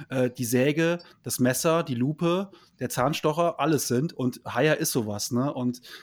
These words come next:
ähm, der kann auch, der kann auch von mir aus ins defensive Mittelfeld gehen und dann kann, kann Reis ein bisschen weiter vorne spielen. Also ich mach mir jetzt, Kittel ist natürlich ein Verlust, weil der Kittel hat diese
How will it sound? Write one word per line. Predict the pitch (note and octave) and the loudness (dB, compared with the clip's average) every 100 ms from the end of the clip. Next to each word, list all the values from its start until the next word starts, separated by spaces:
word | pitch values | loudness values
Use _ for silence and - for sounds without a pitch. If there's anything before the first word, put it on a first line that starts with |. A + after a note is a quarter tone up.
| - - | -16 -6
ähm, | B2+ B2 A#2+ A2+ - - | 0 4 4 2 -2 -4
der | A#2 | -2
kann | C3+ C#3 | -2 0
auch, | C#3 - | 0 -2
der | C3 | -6
kann | - C3 | -4 -2
auch | C#3+ | -2
von | - B2 | 0 2
mir | C#3+ C#3 | 2 2
aus | C3 | -4
ins | B2+ - | -6 -4
defensive | C3 D3 C3 B2+ | -4 -2 -2 -2
Mittelfeld | C#3 D3+ C#3 C#3+ | -4 -2 -4 -2
gehen | C#3+ C#3 | -4 -4
und | C3+ A#2+ | -4 -4
dann | C3 | -4
kann, | C3 B2 B2+ - | -4 -2 -2 -4
kann | - B2 | -4 -4
Reis | A#2+ C3+ D3+ | 0 -2 -2
ein | C3+ | -4
bisschen | C3+ C#3 | -4 -4
weiter | C3 C3+ | -4 -6
vorne | - C3 C3 | -6 -6 -6
spielen. | - B2+ B2 | -6 -6 -6
Also | B2 A#2+ A2+ - - - _ - | -6 -8 -8 -14 -20 -20 _ -12
ich | - | -2
mach | C3 C#3+ E3+ | 0 0 0
mir | D3 | 0
jetzt, | C#3 - - - _ _ - | -2 -4 -14 -18 _ _ -4
Kittel | G#3 G#3+ | 0 0
ist | - | 0
natürlich | D3+ D#3 | 0 0
ein | D3 | 0
Verlust, | B2 C#3+ A3 - C3+ | 2 4 2 -2 0
weil | |
der | C#3+ | 0
Kittel | C3+ F#3 | 0 0
hat | D#3 D#3+ | -2 -2
diese | D3 D3+ D3 | 0 2 0